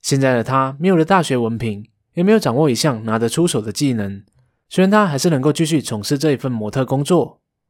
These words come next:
但岁月是一把杀猪刀啊，而且后面还出现了许多年轻漂亮的竞争对手，所以这份工作它究竟是不能做得长久的。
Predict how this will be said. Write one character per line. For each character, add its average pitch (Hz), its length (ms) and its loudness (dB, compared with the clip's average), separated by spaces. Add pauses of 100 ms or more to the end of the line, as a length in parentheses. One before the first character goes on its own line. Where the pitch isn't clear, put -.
但 170 140 -2
岁 196 160 2
月 160 180 2
是 - 160 -2
一 156 60 4
把 131 160 0
杀 139 200 0
猪 143 160 0
刀 143 180 4
啊， 120 280 0 (380)
而 139 120 -4
且 147 240 0
后 185 160 0
面 196 160 4
还 135 120 2
出 180 120 2
现 185 160 2
了 120 140 0
许 113 140 -2
多 139 180 2
年 113 220 -2
轻 160 180 -2
漂 185 160 2
亮 147 160 0
的 107 80 -2
竞 135 160 -2
争 123 180 -2
对 135 160 2
手， - 360 -6 (320)
所 - 180 0
以 117 160 0
这 143 220 0
份 143 160 -4
工 147 160 2
作 160 340 0
它 160 100 -2
究 196 200 2
竟 185 240 0
是 - 120 -2
不 175 160 2
能 175 80 0
做 156 200 0
得 113 80 0
长 110 240 -4
久 110 160 -2
的。 107 420 -4